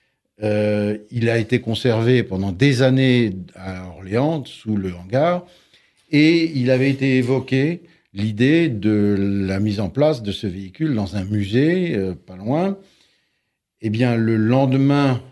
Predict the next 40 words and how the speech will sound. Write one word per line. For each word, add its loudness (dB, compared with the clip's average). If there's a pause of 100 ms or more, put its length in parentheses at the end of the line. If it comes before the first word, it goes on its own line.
de -4
la -10
publication -2
de -2
l'avis, -2
euh, -4
de -14
sortie -6
du -8
véhicule -4
pour -6
l'emmener -6
là -14
où -18 (180)
on -20
pensait -20
le, -20
le -20
présenter, -2 (480)
ce -10
véhicule 0
a 4
brûlé, 4 (280)
comme 0
par 0
hasard. -6 (300)
Et -2
il 0
a 0
brûlé 2
suite -6
à -4
un -8
attentat, -4
il 0
n'y -2
a -4
pas -6
d'autre -8
mot. 2